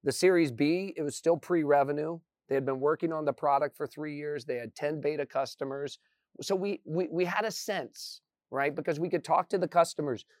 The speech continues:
We could use the product ourselves. We could,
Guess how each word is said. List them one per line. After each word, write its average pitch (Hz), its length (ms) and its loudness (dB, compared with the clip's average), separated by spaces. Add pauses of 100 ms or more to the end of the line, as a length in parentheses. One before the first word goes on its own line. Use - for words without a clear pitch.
(100)
We 175 120 0
could 160 180 2
use 190 300 -2
the 190 140 -2
product 170 400 2
ourselves. 147 560 -2 (200)
We 175 160 -4
could, 165 320 0